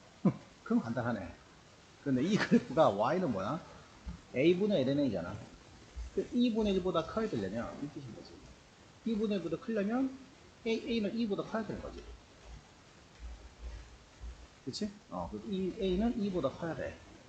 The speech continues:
그럼 교점 개수가 영 개가 되는 거야. 다음 두 번째, A가 한, 어, 교점 개수가 한 개일 수도 있지. 그 한 개가 되려면 얘가 얼마가 되냐면,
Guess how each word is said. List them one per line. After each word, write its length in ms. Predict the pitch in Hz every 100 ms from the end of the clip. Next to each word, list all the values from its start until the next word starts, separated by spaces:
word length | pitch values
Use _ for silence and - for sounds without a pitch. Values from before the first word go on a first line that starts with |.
| - - - - - - - -
그럼 140 | 208 190
교점 240 | 175 180
개수가 480 | 156 135 170 202 - 123
영 160 | 151
개가 120 | 151 92
되는 200 | 78 80
거야. 160 | 73 - - - - - - -
다음 120 | 151
두 100 | 151
번째, 400 | 165 151 87 71 -
A가 280 | 202 202 165
한, 200 | 196 240
어, 100 | 262 -
교점 240 | 196 202
개수가 260 | 160 147 143
한 100 | 240
개일 120 | 214
수도 180 | - 202
있지. 220 | - - - - - - - - - - - -
그 60 | 170
한 160 | 196 226
개가 120 | 202
되려면 520 | 151 139 170 120 80 - -
얘가 200 | 151 165
얼마가 320 | 139 180 165
되냐면, 460 | 135 113 104 147